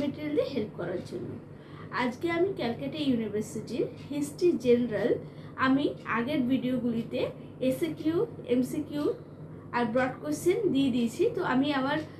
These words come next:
আই বাটনে ওগুলি দিয়ে দেবো, তোমরা দেখে নিও যদি না দেখা হয়ে থাকে। আজকের এমসিকিউ পার্ট টু, চ্যাপ্টার ওয়ানের, চ্যাপ্টার ওয়ানের নাম হচ্ছে প্রাচীন ভারত ও আদিম মধ্যযুগের ভারতের ইতিহাসের উপাদান। তার থেকে বাদবাকি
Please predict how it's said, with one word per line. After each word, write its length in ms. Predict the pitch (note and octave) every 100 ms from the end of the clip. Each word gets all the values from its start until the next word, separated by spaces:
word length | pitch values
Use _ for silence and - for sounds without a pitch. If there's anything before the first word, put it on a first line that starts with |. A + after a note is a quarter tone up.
| - - B3+
আই 80 | D4
বাটনে 360 | D4 - D#4 F4 F#4+
ওগুলি 260 | A#3 C4 B3 A#3+
দিয়ে 140 | B3 B3
দেবো, 180 | C4 A#4 D#5 - -
তোমরা 220 | B3 B3 A#3
দেখে 200 | A#3+ C#4 C#4
নিও 140 | D#4 C4
যদি 140 | A3+ A#3
না 60 | A3+ A3+
দেখা 240 | B3 C4+ D4
হয়ে 140 | C4 C4
থাকে। 220 | C#4 G4 C5+ - - - - C4
আজকের 400 | C4 - D4+ A4+ - A#3+
এমসিকিউ 480 | C#4 D4 F#4 F#4+ G4+ - D#4+
পার্ট 240 | C#4+ D#4 - -
টু, 100 | D#4 - - - - - - - -
চ্যাপ্টার 320 | B3+ - C#4+ A#3+
ওয়ানের, 380 | A3+ G3 A3 A4 -
চ্যাপ্টার 300 | C#4 - C#4 B3 -
ওয়ানের 320 | B3+ B3 C#4 B3+
নাম 100 | A#3+ C4+
হচ্ছে 220 | C4+ - A4+
প্রাচীন 320 | D#4 - C#4 C#4+ C4+
ভারত 300 | A#3+ C#4 F#4 C#4
ও 20 | B3 A3
আদিম 220 | B3 C4+ A#3
মধ্যযুগের 540 | G#3 A#3+ A#3+ C4+ G#4 - - - - -
ভারতের 340 | A#3+ A#3+ D#4+ D4+
ইতিহাসের 380 | - B3+ C#4+ A4+ C#4
উপাদান। 340 | A3+ F#3 F3+ - - -
তার 200 | C#4+ C4+ D#4
থেকে 280 | F4+ D#4+ C4 D5+ - - - B3
বাদবাকি 440 | B3 A#3 A#3 B3+